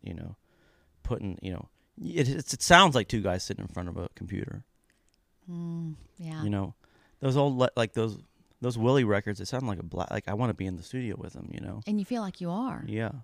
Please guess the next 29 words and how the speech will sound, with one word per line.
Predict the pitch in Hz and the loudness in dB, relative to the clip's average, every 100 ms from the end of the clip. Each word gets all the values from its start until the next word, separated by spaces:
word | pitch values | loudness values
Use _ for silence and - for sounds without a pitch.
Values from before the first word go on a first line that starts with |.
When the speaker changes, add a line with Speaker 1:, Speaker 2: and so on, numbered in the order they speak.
| - | -8
Speaker 2:
The | 175 | -4
way | 185 | -2
it | 123 | -2
was | 160 | -8
recorded | 165 - 175 170 | -10 -8 -6 -6
sonically | - 165 180 180 | -6 -6 -6 -4
and | 185 | -2
everything, | 180 185 180 | -4 -6 -8
that, | 180 | -8
that's | - 175 - | -10 -12 -12
one | 175 | -12
of | 165 | -10
the | |
things | 170 | -10
we | 165 | -8
wanted | 165 160 | -8 -8
to | 151 | -8
do | 151 | -8
with | 151 | -8
this | 175 - | -8 -8
record. | 156 151 | -8 -6
I | 151 | -6
wanted | 165 170 165 | -6 -6 -8
people | 170 - 151 | -8 -6 -6
to | - | -8
close | - 160 151 | -8 -8 -8
their | 143 | -10
eyes | 143 - | -10 -10
and | - | -12